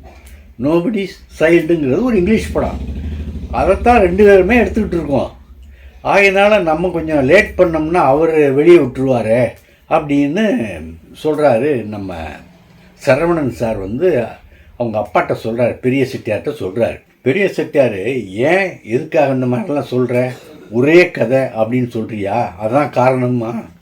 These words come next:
"ஆமா அப்புச்சி." "அஹ், நீ வாரியார் அவர் ராமாயணம் சொல்லி நீ கேட்டிருக்கியா?" "ஆ, கேட்டிருக்கேன் அப்புச்சி." "எத்தனை வாட்டி கேட்டிருப்ப?" "ரெண்டு தடவை கேட்டிருக்கேன்." "சரி,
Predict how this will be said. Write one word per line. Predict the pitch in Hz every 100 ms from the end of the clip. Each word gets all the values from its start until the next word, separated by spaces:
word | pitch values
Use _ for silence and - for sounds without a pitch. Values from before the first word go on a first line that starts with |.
| _ _ _ _ _
"ஆமா | 120 151 156
அப்புச்சி." | 131 110 - 113 110 110 147
"அஹ், | 139 135 131
நீ | 131
வாரியார் | 120 151 226 233 208 175 127 _ _ _ _ _
அவர் | - 143 160
ராமாயணம் | 156 147 175 180 185 190 180 165 131
சொல்லி | 156 175 170
நீ | 151
கேட்டிருக்கியா?" | 123 160 156 127 117 127 131 - _ _ _ _ _ _ _ _ _ _
"ஆ, | 139 139 -
கேட்டிருக்கேன் | 160 165 147 127 117
அப்புச்சி." | 110 - 123 123 - _ _
"எத்தனை | 135 147 190 180
வாட்டி | 175 175 143
கேட்டிருப்ப?" | 123 120 - 95 85 - _ _ _ _ _ _ -
"ரெண்டு | 170 196 180
தடவை | 180 190
கேட்டிருக்கேன்." | 127 143 123 117 - 104 104 - - _ _ - - -
"சரி, | - 214 151 185